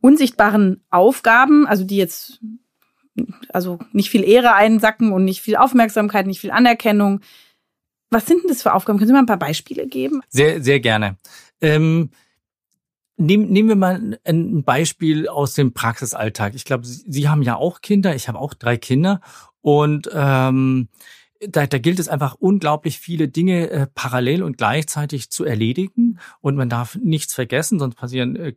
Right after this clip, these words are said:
Speaker 2: größere und kleinere Unglücke. Und das heißt, es sind sehr, sehr viele Aufgaben, die so im Care-Bereich, also in, im Versorgen und Sorgen für,
Speaker 1: Mhm.
Speaker 2: auftauchen.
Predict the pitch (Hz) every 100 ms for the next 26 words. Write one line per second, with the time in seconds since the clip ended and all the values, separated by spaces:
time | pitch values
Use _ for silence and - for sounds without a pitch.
0 | _ - 147 - 135 113 120 120 117 123
1 | 127 107 104 95 113 107 _ _ - -
2 | - - _ 156 143 143 - 170 - 143
3 | 143 - - 196 208 170 - 151 156 117
4 | 165 - 165 147 147 135 127 - 117 -
5 | - 180 170 110 98 98 - 120 143 135
6 | - 139 147 240 - 143 147 156 143 135
7 | 139 - 127 123 117 123 123 - 185 160
8 | 147 220 - _ - - - _ _ _
9 | - 131 151 170 - - 143 127 - 110
10 | 107 110 104